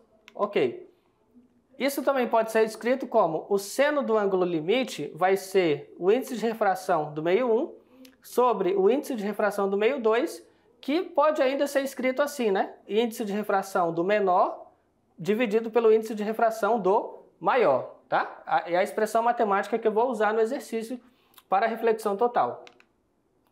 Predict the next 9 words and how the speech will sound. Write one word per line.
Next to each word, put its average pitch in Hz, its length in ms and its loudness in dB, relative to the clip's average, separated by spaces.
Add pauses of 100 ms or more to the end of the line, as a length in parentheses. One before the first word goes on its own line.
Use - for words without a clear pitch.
(400)
Isso 330 220 0
acontece 233 640 2
onde? 160 400 2 (120)
No 208 180 4
diamante, 196 720 0 (240)
deixando 226 720 2
muito 262 320 0
mais 233 440 0
brilhante. 196 760 -2